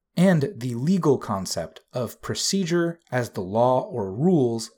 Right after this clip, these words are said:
governing the processes of the court, creates an interesting space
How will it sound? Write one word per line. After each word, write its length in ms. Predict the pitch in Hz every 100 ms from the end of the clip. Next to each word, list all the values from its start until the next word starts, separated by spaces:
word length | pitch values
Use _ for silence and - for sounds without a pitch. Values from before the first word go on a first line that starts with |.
| 113
governing 420 | 120 120 110 101
the 120 | 95
processes 720 | 90 - 131 - 101 - 95 -
of 260 | - 107
the 80 | -
court, 460 | - 202 127 101 - _ _ _ _ _ _ _ -
creates 580 | - 156 180 220 - - -
an 240 | 123 - -
interesting 560 | 185 - 208 - 180
space 760 | 147 - - 139 95 - -